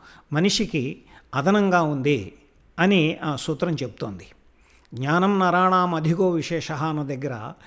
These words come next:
"వివేకో నరాణాం అధికో విశేషః, ధర్మం నరాణాం అధికో విశేషః" అని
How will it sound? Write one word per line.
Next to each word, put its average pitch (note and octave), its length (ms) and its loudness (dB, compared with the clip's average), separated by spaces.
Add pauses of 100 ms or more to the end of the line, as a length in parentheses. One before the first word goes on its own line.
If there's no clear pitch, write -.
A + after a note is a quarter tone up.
(280)
"వివేకో G#3+ 580 8
నరాణాం F3+ 600 2
అధికో D#3 360 0
విశేషః, D3+ 600 -6 (640)
ధర్మం G#3 520 2
నరాణాం F#3 580 4
అధికో D3+ 360 0
విశేషః" C#3+ 600 -4 (320)
అని D#3 380 -2